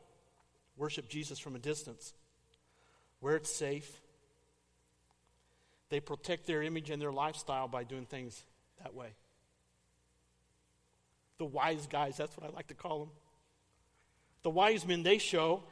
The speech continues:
they were perceptive. They lived hundreds of miles away from the area, and they weren't privileged like the shepherds, and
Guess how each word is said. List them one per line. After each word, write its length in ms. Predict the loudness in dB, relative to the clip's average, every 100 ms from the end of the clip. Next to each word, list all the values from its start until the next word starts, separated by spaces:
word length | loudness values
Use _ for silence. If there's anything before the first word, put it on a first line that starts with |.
| -12 4
they 120 | 8
were 160 | 8 6
perceptive. 800 | 6 2 6 6 6 4 0 -2 -18 -20 -14 4
They 140 | 8
lived 240 | 10 8 6
hundreds 340 | 0 2 0
of 60 | 4
miles 300 | 8 8 8
away 240 | 8 8
from 300 | 6 2 -4 -6 -18 -8 -2
the 160 | 4
area, 260 | 6 8 8
and 80 | 8
they 280 | 6 6
weren't 320 | 2 0 -2 4
privileged 440 | 4 4 2 2
like 200 | 0 0
the 80 | 0
shepherds, 500 | 4 6 6 4 4
and 160 | -2